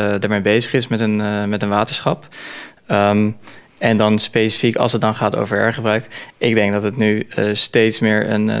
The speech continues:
thema wordt binnen het drinkwater in Nederland. Zeker ook als het gaat om het leveren van industriewater. Laten we in ieder geval, eh, een strategie of beleid erop maken, nadenken, wat moeten we hiermee?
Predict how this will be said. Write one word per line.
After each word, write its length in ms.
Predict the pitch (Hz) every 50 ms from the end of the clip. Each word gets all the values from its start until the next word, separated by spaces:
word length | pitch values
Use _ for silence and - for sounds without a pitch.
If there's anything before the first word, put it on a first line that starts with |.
| 107
thema 320 | - - 120 127 127 117 107
wordt 220 | 104 107 104 -
binnen 500 | - 104 104 104 104 104 104 104 104 104
het 160 | 104 104 107
drinkwater 460 | - - 117 117 117 113 104 101 - 110
in 80 | 101
Nederland. 440 | 98 98 98 98 101 113 147 - - - - - - - - - - _ _ -
Zeker 320 | 147 - 107 113 123 135
ook 160 | 123 123 120
als 160 | 120 117 113 113
het 100 | - -
gaat 240 | - 110 104 101
om 100 | - 104
het 100 | 107 104
leveren 280 | 107 107 104 104 95 107
van 160 | - - 113
industriewater. 760 | - 110 110 107 - - 123 104 104 98 101 - 110 117 143 - - - - - _
Laten 180 | - 101 101 101
we 60 | 101 104
in 60 | 110
ieder 100 | 123 123
geval, 460 | - - 117 110 113 123 147 147 - - - - - - _ _ _ -
eh, 400 | - - 101 98 98 98 101 98 98 107 - - _ - -
een 100 | - 113
strategie 640 | - - 117 110 - 117 - - 127 123 135 151 -
of 100 | 117 101
beleid 340 | 101 104 101 101 101 113 117
erop 140 | 127 117 107
maken, 500 | 120 110 110 113 117 - 120 127 139 - - -
nadenken, 760 | - 127 101 104 113 117 117 113 117 117 117 113 117 135 - - - - - -
wat 300 | - 107 113 120 120 -
moeten 300 | 117 117 127 123 - 110
we 60 | 113
hiermee? 460 | 110 104 101 101 98 98 101 139 165